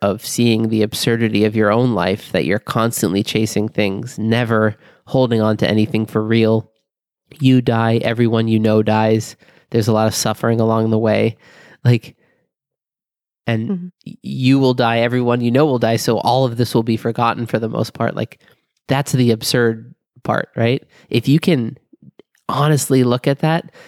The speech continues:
Speaker 1: and then choose to still be, like, up, <laughs> to be positive, to be bright, you know, um,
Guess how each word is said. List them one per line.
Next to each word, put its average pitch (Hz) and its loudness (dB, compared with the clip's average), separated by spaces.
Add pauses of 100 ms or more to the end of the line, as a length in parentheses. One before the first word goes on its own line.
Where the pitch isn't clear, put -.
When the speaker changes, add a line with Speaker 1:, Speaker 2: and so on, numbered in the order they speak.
(180)
Speaker 1:
and 127 0
then 120 0
choose 120 0 (560)
to 117 0 (380)
still 131 0
be, 113 2
like, 113 -2 (800)
up, 131 -4 (160)
<laughs> - -16
to - -16
be 113 2
positive, 113 0
to 113 -2
be 113 -4
bright, 117 -2
you 120 2
know, 113 0 (680)
um, 113 -2